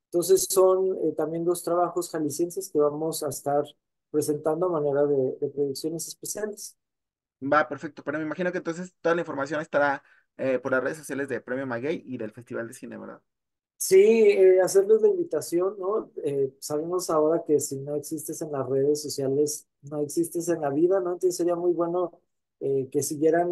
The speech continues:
Speaker 1: eh, las redes sociales de Premio Maguey, arroba Premio Maguey en todas las redes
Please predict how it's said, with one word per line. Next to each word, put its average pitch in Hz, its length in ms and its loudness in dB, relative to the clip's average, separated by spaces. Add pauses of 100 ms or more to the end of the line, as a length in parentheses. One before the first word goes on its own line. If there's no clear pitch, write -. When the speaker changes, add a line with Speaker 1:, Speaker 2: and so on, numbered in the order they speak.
(160)
Speaker 1:
eh, 147 240 6
las 139 180 -2
redes 151 200 2
sociales 165 400 0
de 165 80 -2
Premio 170 280 -2
Maguey, 170 440 0
arroba 156 360 0
Premio 160 280 -4
Maguey 165 540 -2
en 139 160 -12
todas 147 340 0
las 135 220 -4
redes 165 440 0